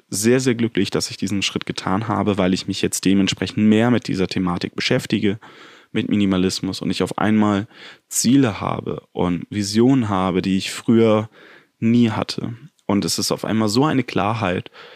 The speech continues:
da, die ich auch, wie gesagt, vorher nie noch in meinem Leben hatte. Und jetzt komme ich zu Frage Nummer zwei. Und diese Frage kommt von Eike. Und Eike hat gefragt,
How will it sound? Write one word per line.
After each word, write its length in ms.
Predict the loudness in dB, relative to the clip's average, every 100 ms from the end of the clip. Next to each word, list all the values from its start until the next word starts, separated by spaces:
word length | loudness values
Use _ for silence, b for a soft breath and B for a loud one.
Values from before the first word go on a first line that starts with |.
| B B _
da, 320 | -6 -4 -6 -6
die 160 | -2 0
ich 280 | -2 -8 -4
auch, 260 | -2 -2 -4
wie 80 | -2
gesagt, 340 | 0 0 -2
vorher 260 | -2 0 0
nie 320 | 2 2 2
noch 180 | -2 -6
in 100 | -4
meinem 220 | -2 0
Leben 300 | 0 0 -2
hatte. 300 | -6 -8 -12 -16 _ _ _ _ _ _ _ _ _ _ _ _ _ _ _ _ _
Und 160 | -2 0
jetzt 160 | 0
komme 160 | 0 0
ich 80 | -2
zu 100 | -6
Frage 460 | -2 -2 -2 -4
Nummer 340 | -4 -8 -8 -8
zwei. 440 | -8 -8 -8 -12 -10
Und 140 | -4
diese 200 | 2 2
Frage 380 | 2 0 -2 -2
kommt 520 | -6 -4 -2 -2 -6 b b b _
von 260 | -6 -4
Eike. 440 | -4 -6 -8 -16 -20 _ _ -6
Und 100 | -2
Eike 240 | 0 0
hat 120 | -2
gefragt, 420 | -4 -2 -2 -2